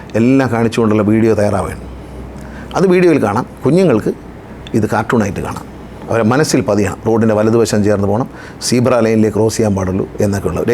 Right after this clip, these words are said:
ഇരുവശവും നോക്കിയിട്ട് ക്രോസ് ചെയ്യണം. സീബ്ര ലൈൻ എല്ലായിടത്തും ക്രോസ് ചെയ്യാം. നമ്മുടെ നാട്ടിലത് ചെയ്യും. അപ്പോൾ എല്ലായിടത്തും സീബ്ര ലൈൻ ഉണ്ടോ?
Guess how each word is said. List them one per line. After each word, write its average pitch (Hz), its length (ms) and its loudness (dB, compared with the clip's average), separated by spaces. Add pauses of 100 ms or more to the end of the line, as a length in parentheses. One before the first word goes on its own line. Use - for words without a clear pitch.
ഇരുവശവും 127 460 4
നോക്കിയിട്ട് 120 400 0
ക്രോസ് 113 220 0
ചെയ്യണം. 113 240 2
സീബ്ര 147 180 2 (100)
ലൈൻ 156 140 4
എല്ലായിടത്തും 160 360 2
ക്രോസ് 123 200 0
ചെയ്യാം. 87 160 -4 (540)
നമ്മുടെ 208 260 2
നാട്ടിലത് 165 300 2
ചെയ്യും. 117 120 2
അപ്പോൾ 139 120 2
എല്ലായിടത്തും 139 300 2
സീബ്ര 139 240 4
ലൈൻ 127 180 2
ഉണ്ടോ? 90 120 -2